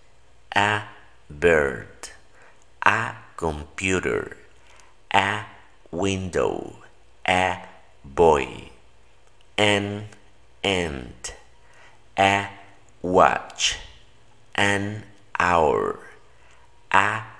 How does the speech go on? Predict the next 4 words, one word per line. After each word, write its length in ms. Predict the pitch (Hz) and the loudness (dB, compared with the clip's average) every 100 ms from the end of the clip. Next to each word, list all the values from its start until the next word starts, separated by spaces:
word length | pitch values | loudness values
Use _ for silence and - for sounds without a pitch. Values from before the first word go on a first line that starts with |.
| - - | -20 -6
soldier, 1120 | - 113 98 98 101 92 87 65 50 - - - - - - - - - | 0 6 6 6 0 -4 0 0 0 -4 -8 -16 -20 -20 -20 -20 -12 2
a 360 | 98 104 110 113 - - - - | 4 4 0 -10 -20 -20 -16 0
carpenter, 1080 | 104 98 98 - 80 67 - 65 50 50 - - - - - - - - | 4 4 2 -6 -12 -10 -8 -8 -8 -10 -16 -20 -20 -20 -20 -20 -10 0
a 320 | 92 101 | 0 0